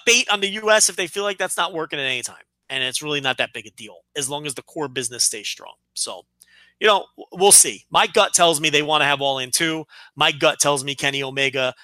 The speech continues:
has some plans for next year, uh, with that M S G show and some other things. And, uh, I think this is all posturing. And I do think it's, it's part leverage play and part getting their word out there, um, you know, with Dave. And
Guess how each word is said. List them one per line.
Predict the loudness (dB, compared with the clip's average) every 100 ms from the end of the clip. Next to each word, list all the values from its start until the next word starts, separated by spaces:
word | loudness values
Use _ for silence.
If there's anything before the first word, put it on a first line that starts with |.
| _ _
has | -2 2
some | 4 2
plans | 0 2 2 0
for | -2
next | -2 -2 -2 -4 -4
year, | -4 -4 -8 -20 _ -10
uh, | -8 -6
with | -2
that | 0
M | 0
S | -4 -4
G | -2 0
show | 2 2 4
and | 0
some | 0
other | -6 -2
things. | 2 4 4 0
And, | 0 2
uh, | 2 4
I | 4 2
think | -2 -4
this | 0 0
is | -2
all | -6
posturing. | -2 0 2 2 0 -6 -10 _ -20 -20 -8 0
And | 2
I |
do | 2 -4
think | -4 0 0
it's, | 2 2 0
it's | 0 2 2 2 -4
part | -2 -2 0
leverage | 0 0 -8 -6
play | 0 2 2
and | -2 -6 -6
part | -4 -2 -2
getting | -2 -2 -2
their | -2 -2
word | -4 -2 0
out | 0 0
there, | -4 -4 -8 _ _ _ _ -6
um, | -6 -6 -10 -6
you |
know, | -6
with | -4 -4 0
Dave. | 2 0 -4 _ -20 _ -2
And | 0 -2